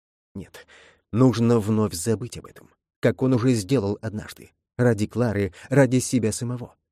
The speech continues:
Нефрит — это не его естество, хотя ощущается всё именно так, и теперь ещё сильнее, чем в прошлый раз. Это проклятие.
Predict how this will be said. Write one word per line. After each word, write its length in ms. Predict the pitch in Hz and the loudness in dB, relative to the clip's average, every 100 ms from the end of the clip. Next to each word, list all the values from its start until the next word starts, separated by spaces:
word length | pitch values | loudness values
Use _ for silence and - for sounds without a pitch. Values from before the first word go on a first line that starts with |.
| _ _ - - | _ _ -20 -2
Нефрит — 720 | 135 131 - 131 139 - - _ | 2 2 0 0 0 -2 -16 _
это 220 | 143 135 | -2 0
не 160 | 135 131 | 2 2
его 240 | 123 123 | 2 0
естество, 680 | 120 120 - 120 - 123 139 | -2 -6 -4 -6 -2 4 6
хотя 260 | 117 117 139 | 6 2 2
ощущается 720 | 131 139 - 151 143 - 143 | 0 -4 -4 0 0 -2 -6
всё 220 | - - | -4 -4
именно 500 | 143 139 127 123 117 | -2 0 0 2 0
так, 380 | 107 139 120 - - - | 0 -2 -2 -4 -18 -6
и 80 | 131 | -2
теперь 260 | 147 147 | 0 2
ещё 400 | 127 131 - 151 | 0 -2 -4 -6
сильнее, 480 | 123 123 117 120 113 | -4 -2 0 0 -2
чем 260 | - 127 113 | -4 -6 -6
в 40 | |
прошлый 380 | - 110 - 127 | -4 -4 -4 -6
раз. 300 | 131 - - - - | -8 -12 -16 -20 -4
Это 220 | 123 - | -4 -2
проклятие. 640 | 127 113 - 120 - - | -4 -4 -6 -10 -10 -18